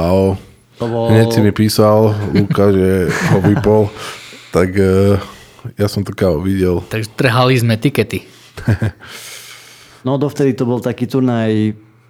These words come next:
Speaker 2: kedy som si povedal, že OK, ale tento zápas ma zdvihol zo sedačky, <laughs> ako keď, keď sa povie, ale Mazuch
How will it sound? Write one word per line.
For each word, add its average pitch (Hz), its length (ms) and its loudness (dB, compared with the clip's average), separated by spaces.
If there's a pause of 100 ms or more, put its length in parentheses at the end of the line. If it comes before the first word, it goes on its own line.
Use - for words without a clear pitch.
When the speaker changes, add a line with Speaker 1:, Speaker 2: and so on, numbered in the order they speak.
(440)
Speaker 2:
kedy 120 200 -2
som 117 160 -2
si 101 160 -8
povedal, 107 240 -2
že 104 80 -6
OK, 107 340 -6
ale 110 300 -2
tento 113 180 -4
zápas 107 380 -4
ma 104 240 0
zdvihol 101 720 -2 (1000)
zo 110 200 -4
sedačky, 113 640 -4
<laughs> 120 100 -4
ako - 160 -4
keď, 131 200 -2 (260)
keď 113 180 -8
sa 123 140 -6
povie, 127 320 -2
ale 107 640 -2
Mazuch 113 640 -4